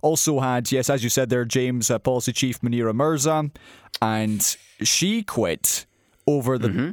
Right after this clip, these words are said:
Speaker 1: Prime
Speaker 2: mm-hmm.
Speaker 1: Minister's false claim that Sir Keir Starmer had failed to prosecute Jimmy Savile, which, again,
Speaker 2: Yeah.
Speaker 1: completely incorrect. It's actually a lie. And we'll come back to that as well.
Speaker 2: Just straight up a lie. Yep, yep, yep,
Speaker 1: So,
Speaker 2: yep.
Speaker 1: uh, yeah, Miss Mirza, who had worked alongside Boris for fourteen years, described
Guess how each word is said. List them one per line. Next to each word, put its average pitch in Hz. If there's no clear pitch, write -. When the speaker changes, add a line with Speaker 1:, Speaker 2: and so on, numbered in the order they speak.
Speaker 1:
Prime 160
Speaker 2:
mm-hmm. 160
Speaker 1:
Minister's 143
false 180
claim 117
that 131
Sir 156
Keir 180
Starmer 151
had 123
failed 156
to 143
prosecute 139
Jimmy 147
Savile, 104
which, -
again, 185
Speaker 2:
Yeah. 160
Speaker 1:
completely 208
incorrect. 104
It's -
actually 151
a 120
lie. 85
And 160
we'll 160
come 196
back 147
to -
that 135
as 117
well. 92
Speaker 2:
Just 220
straight 131
up 113
a 110
lie. 95
Yep, 92
yep, 92
yep, 185
Speaker 1:
So, 156
Speaker 2:
yep. 139
Speaker 1:
uh, -
yeah, 127
Miss 127
Mirza, 135
who 127
had 123
worked 131
alongside 127
Boris 123
for 120
fourteen 120
years, 170
described 143